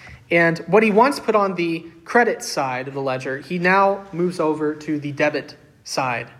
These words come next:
of the ledger. We need to understand how remarkable this is. Paul is saying that being circumcised on the eighth day is loss.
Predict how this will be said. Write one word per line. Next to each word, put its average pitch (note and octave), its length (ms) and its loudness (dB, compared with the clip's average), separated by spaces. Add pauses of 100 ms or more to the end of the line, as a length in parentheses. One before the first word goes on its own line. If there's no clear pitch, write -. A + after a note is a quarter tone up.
(300)
of C3 120 -12
the C3 60 -6
ledger. B2+ 340 -6 (2000)
We D#3+ 60 -2
need C4 140 0
to C4+ 60 4
understand A3 460 2
how F3+ 140 2
remarkable D#3+ 680 0 (100)
this C3+ 220 -10
is. - 420 -8
Paul A#3 220 6
is A#3 120 0
saying F#3 360 -2 (480)
that C#3+ 260 -4 (220)
being B3+ 240 4
circumcised G#3 680 2
on D#3+ 80 -4
the D#3+ 160 0
eighth F3 240 -2
day C#3+ 380 0 (180)
is C#3+ 200 -2
loss. - 680 -4